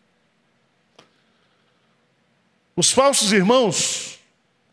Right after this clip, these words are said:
automaticamente, eles abandonarão a igreja,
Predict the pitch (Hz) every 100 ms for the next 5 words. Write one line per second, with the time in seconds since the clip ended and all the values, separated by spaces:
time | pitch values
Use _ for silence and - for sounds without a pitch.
0 | _ _ _ _ _ - 262 262 220 220
1 | - 190 175 220 196 - - - _ _
2 | _ _ _ _ _ _ 180 233 240 -
3 | - 269 277 254 247 233 247 226 214 262
4 | 220 202 147 220 240 180 131